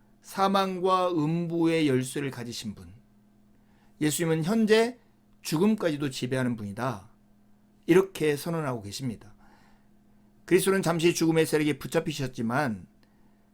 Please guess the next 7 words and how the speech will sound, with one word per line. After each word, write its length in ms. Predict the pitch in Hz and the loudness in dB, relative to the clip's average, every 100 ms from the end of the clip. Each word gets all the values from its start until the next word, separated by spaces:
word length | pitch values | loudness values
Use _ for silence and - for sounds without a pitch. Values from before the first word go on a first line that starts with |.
| _ | _
지금은 600 | - - 208 214 214 113 - _ _ | -4 0 2 2 2 -2 -8 _ _
그 200 | - 196 | 0 0
죽음의 440 | - 175 208 220 214 | 2 0 2 2 2
세력으로부터 720 | 214 202 190 180 170 180 180 | 2 2 2 0 -2 -2 0
해방되셨을 760 | 180 196 202 - 151 139 151 - | 0 0 -2 -2 -4 -2 -6 -2
뿐만 320 | 214 220 185 | 0 0 0
아니라 500 | 117 113 147 120 | -4 -4 -6 -6